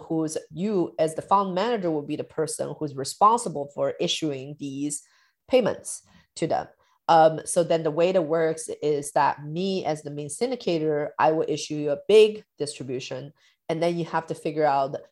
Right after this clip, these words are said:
your pro rata investment from your investors and distribute that to them. So there is additional management, uh, what we also call the model as a fund of fund management model, which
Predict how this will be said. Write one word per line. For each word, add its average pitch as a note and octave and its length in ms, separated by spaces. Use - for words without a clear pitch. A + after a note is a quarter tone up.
your D#3+ 360
pro E3+ 220
rata D3 480
investment C#3 840
from C#3+ 300
your E3 140
investors C#3 640
and C3 120
distribute - 460
that - 160
to - 120
them. - 220
So E3+ 120
there F#3+ 200
is A3+ 180
additional F#3 560
management, D#3 800
uh, D3+ 140
what D#3 160
we D#3+ 120
also F#3+ 360
call E3 400
the D#3+ 100
model D3+ 340
as C#3 140
a C#3+ 60
fund D3 280
of - 140
fund A#3+ 300
management G#3 640
model, F#3+ 500
which D#3 240